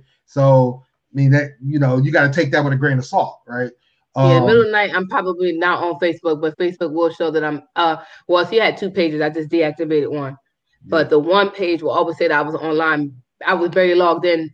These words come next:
Speaker 2: on D M. So people was hitting me up, and I'm like, "Yeah, I'm never on that one. I'm always on my main one." And
Speaker 1: Right.
Speaker 2: people are like, "Oh, it said you were active." Yeah, that one always was active, and I probably never was, but,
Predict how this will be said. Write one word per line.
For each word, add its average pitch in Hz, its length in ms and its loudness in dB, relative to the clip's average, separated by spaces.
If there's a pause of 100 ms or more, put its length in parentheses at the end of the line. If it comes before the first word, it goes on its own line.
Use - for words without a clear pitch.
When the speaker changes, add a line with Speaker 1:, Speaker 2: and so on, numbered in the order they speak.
Speaker 2:
on 165 200 -4
D 165 240 0
M. 151 180 -4
So 156 80 -8
people 190 220 -6
was 175 140 -2
hitting 180 200 -2
me 185 80 2
up, 175 120 -2
and 180 80 -4
I'm 175 100 -2
like, 156 180 -2
"Yeah, 156 160 0
I'm 175 140 0
never 160 200 -2
on 160 220 -4
that 143 180 -4
one. 139 160 -10 (320)
I'm 170 140 -6
always 156 180 0
on 151 100 -2
my 147 100 -4
main 170 300 0
one." 123 140 -8 (340)
And - 100 -12
Speaker 1:
Right. - 100 -6
Speaker 2:
people - 140 -4
are 311 280 0
like, 294 100 0
"Oh, - 40 2
it 294 80 -4
said 302 160 0
you 285 80 0
were 277 60 6
active." 269 400 2
Yeah, 180 160 4
that 196 140 2
one 190 240 0
always 185 240 2
was 156 240 -2
active, 156 300 -2
and 160 80 -2
I 156 100 0
probably 156 540 -2
never 156 260 -2
was, 147 300 -4 (140)
but, 143 200 -8